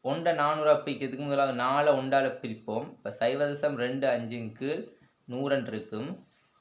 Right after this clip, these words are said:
அப்ப அது அப்படியே என்ன செய்வோம், முன்னுக்கு ரெண்டு தானே கொண்டு வருவோம். ரெண்டு, ரெண்டு கொண்டு வந்தோம்டா, சைவ தசம்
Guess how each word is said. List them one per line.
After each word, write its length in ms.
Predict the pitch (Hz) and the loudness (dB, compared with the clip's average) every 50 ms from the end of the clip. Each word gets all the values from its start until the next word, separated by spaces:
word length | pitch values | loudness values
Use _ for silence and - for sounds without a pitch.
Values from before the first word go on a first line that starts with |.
| _ _ _ _ _ - | _ _ _ _ _ 0
அப்ப 160 | 151 147 151 175 175 | 2 4 8 8 8
அது 120 | 175 175 | 8 8
அப்படியே 320 | 175 170 170 175 175 180 180 180 180 180 | 6 4 4 2 2 2 4 4 4 4
என்ன 140 | 180 175 175 175 | 4 2 2 0
செய்வோம், 320 | 175 165 160 170 170 165 | 0 2 2 2 2 2
முன்னுக்கு 300 | 170 170 175 165 170 170 170 170 165 | 2 -2 0 2 4 6 6 6 4
ரெண்டு 200 | 165 160 160 165 | 2 2 4 6
தானே 120 | 165 165 165 | 6 6 6
கொண்டு 180 | 165 165 165 | 4 4 4
வருவோம். 200 | 151 131 131 131 | 2 2 2 2
ரெண்டு, 180 | 135 131 139 143 143 | 2 4 4 6 6
ரெண்டு 260 | 151 151 151 131 117 - - | 6 6 4 2 -2 -2 -2
கொண்டு 180 | - 139 139 139 | -2 -2 0 0
வந்தோம்டா, 280 | 135 131 127 127 127 127 127 | 0 0 0 2 0 0 2
சைவ 340 | - 143 139 143 143 151 - | 0 0 0 2 2 2 0
தசம் 440 | - 127 120 - - 123 120 120 | 0 -2 -4 -2 0 0 0 0